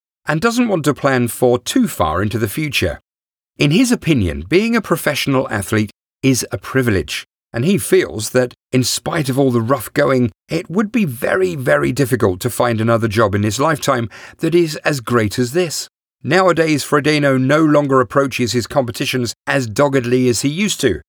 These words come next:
He no longer has to prove anything to himself, but even if he wins yet another Ironman victory,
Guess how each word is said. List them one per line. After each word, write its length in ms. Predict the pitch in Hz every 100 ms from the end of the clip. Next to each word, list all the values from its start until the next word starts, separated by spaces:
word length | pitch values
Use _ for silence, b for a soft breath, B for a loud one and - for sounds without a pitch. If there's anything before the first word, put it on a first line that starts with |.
| _ _
He 100 | 185
no 200 | 185 254
longer 460 | 254 170 190 180 151
has 200 | 143 135
to 100 | 139
prove 380 | - 143 135 120
anything 420 | 120 110 110 107
to 240 | - 113
himself, 580 | 101 101 - 247 139 - - _
but 140 | - -
even 320 | - 214 277
if 140 | 247 -
he 100 | 165
wins 400 | 143 160 139 120
yet 180 | 135 -
another 280 | 127 113
Ironman 460 | 113 117 101 101 95
victory, 460 | 131 165 151 160